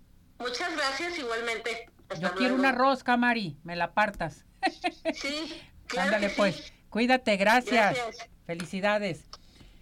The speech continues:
Speaker 2: Bueno, pues hay que
Speaker 1: Igualmente,
Speaker 2: probar
Speaker 1: gracias.
Speaker 2: las roscas de Mari Salas porque son buenísimas, como la pierna que me hizo, buenísima la pierna adobada.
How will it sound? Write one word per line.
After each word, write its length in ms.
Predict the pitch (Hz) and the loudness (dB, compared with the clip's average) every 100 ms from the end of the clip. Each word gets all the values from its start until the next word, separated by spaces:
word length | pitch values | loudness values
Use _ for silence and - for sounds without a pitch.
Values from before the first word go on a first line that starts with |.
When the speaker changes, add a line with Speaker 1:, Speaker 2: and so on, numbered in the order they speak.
| - - | -18 0
Speaker 2:
Bueno, 260 | 196 233 277 | 2 2 0
pues 100 | 247 | -2
hay 140 | 214 | -2
que 100 | 233 | -2
Speaker 1:
Igualmente, 0 | |
Speaker 2:
probar 320 | - 254 247 | 0 2 2
Speaker 1:
gracias. 140 | 254 277 | 2 0
Speaker 2:
las 60 | 247 | 0
roscas 380 | 262 - 302 254 | -2 -2 -4 -2
de 100 | 220 | -2
Mari 300 | 220 247 254 | -2 -2 -4
Salas 380 | 247 247 294 | -2 -2 -4
porque 280 | - 240 202 | -4 -8 -8
son 400 | 196 240 247 220 | 0 2 2 0
buenísimas, 880 | 262 339 359 339 349 - 320 302 269 | 6 6 6 0 -2 -2 0 2 0
como 260 | - 240 240 | 0 0 2
la 200 | 226 226 | 2 2
pierna 320 | 269 269 277 | 0 0 0
que 160 | 277 | 0
me 180 | 240 233 | -2 -2
hizo, 260 | 247 247 277 | -4 -2 -2
buenísima 760 | 277 269 262 277 247 262 240 | 0 0 0 -4 -4 -8 -6
la 160 | 214 202 | -4 -6
pierna 300 | 208 208 208 | -8 -8 -6
adobada. 500 | 196 175 175 165 156 | -4 2 2 2 -4